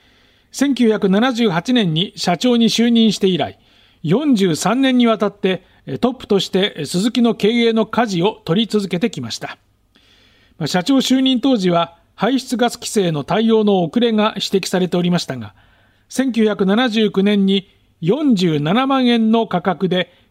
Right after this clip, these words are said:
軽商用車アルトを大ヒットさせ、千九百九十三年にはワゴンRで背の高い軽のハイトワゴンというジャンルを確立。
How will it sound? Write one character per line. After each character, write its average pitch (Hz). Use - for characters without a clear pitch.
軽 240
商 240
用 226
車 -
ア 254
ル 254
ト 151
を 185
大 190
ヒ -
ッ -
ト 151
さ 123
せ、 113
千 247
九 220
百 185
九 254
十 208
三 220
年 226
に 214
は 180
ワ 180
ゴ 277
ン 277
R 165
で 113
背 254
の 254
高 208
い 135
軽 254
の 165
ハ 214
イ 269
ト 285
ワ 269
ゴ 233
ン 156
と 147
い 151
う 131
ジ 139
ャ 220
ン 190
ル 175
を 233
確 139
立。 107